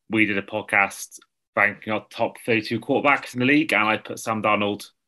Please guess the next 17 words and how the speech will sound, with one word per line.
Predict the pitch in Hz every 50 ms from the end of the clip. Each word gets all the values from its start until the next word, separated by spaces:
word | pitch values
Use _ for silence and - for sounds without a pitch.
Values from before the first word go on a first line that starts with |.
| _ _ _ _ _ _
thirty-second. | - 107 76 87 - - 101 - - 98 95 - - - _ _ _ _
<laughs> | _ _ _ -
I | - - - 131 120
think | 120 139 131 107
he's, | 123 120 120 117 117 - - - - - - - - _ _ _ _ -
I | - 113
don't | 113 117 113
think | - - 117 117
he's | 104 104
ever | 127 120 110 113
shown | - - 120 110
me | 113 117 -
any | 127 131 127 120
potential | 123 120 - 117 110 104 98 - 110 104 104 104 95
apart | - - - 120 113 -
from | - 156 123
that. | 113 113 -